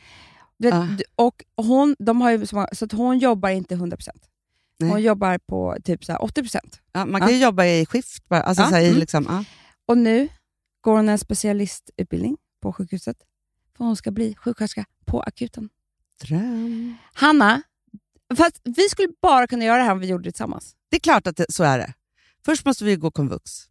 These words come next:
Speaker 1: Nej, t-, måste man det?
Speaker 2: Man måste
Speaker 1: Du,
Speaker 2: ju ha
Speaker 1: jag tror att det
Speaker 2: gymnasiekompetens.
Speaker 1: Du, det, eh, vadå, vi kan skriva några högsta-, eh, högstadieprov. <laughs>
Speaker 2: Högskoleprov. Eh, okej, vi pluggar till högskoleprovet.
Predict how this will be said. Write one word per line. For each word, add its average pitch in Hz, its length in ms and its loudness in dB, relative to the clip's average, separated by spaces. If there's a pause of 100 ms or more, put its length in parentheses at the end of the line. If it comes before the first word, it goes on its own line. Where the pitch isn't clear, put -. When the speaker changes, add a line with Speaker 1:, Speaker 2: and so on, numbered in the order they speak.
(140)
Speaker 1:
Nej, 277 200 -2 (420)
t-, 247 100 -8
måste 294 200 2
man 277 100 0
det? 185 140 -4 (180)
Speaker 2:
Man 208 160 -4
måste 208 200 2
Speaker 1:
Du, 190 60 -2
Speaker 2:
ju 185 60 -2
ha 185 120 2
Speaker 1:
jag 240 60 4
tror - 40 2
att 190 60 -2
det - 60 2
Speaker 2:
gymnasiekompetens. 170 680 -4
Speaker 1:
Du, 190 340 -4
det, 170 260 -8
eh, 135 140 -10
vadå, 160 280 -12
vi 185 100 -12
kan 202 120 -12
skriva 208 220 -10
några 196 140 -4
högsta-, 190 420 -8
eh, - 180 -8
högstadieprov. 190 680 -8 (260)
<laughs> - 260 0
Speaker 2:
Högskoleprov. 190 920 0 (720)
Eh, 127 440 0 (200)
okej, 127 260 -4
vi 160 140 -2
pluggar 277 400 0
till 302 120 2
högskoleprovet. 156 920 0